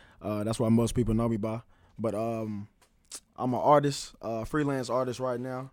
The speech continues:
You know, I'm trying to take it to the next level. Enigma Productions is the official name for it, but, you know, Enigma is for short. I chose that particular name. Uh, the word itself means mystery,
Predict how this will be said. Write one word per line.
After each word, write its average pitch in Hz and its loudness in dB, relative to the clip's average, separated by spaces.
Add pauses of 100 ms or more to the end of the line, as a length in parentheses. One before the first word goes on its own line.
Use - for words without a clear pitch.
(140)
You 120 -8
know, 117 -6
I'm 117 -8
trying 127 -6
to 120 -6
take 117 -4
it 117 -6
to 123 -4
the 110 -6
next 117 -2
level. 120 0 (440)
Enigma 120 4
Productions 120 0
is 110 -4
the 110 -6
official 127 -4
name 120 -4
for 113 -6
it, - -12 (420)
but, 104 -2
you 107 0
know, 104 2
Enigma 113 2
is 110 -2
for 110 -8
short. 120 0 (360)
I 98 0
chose 151 10
that 131 8
particular 123 2
name. 123 2 (220)
Uh, 113 0 (200)
the 101 -6
word 131 4
itself 120 2
means 117 -2
mystery, 139 0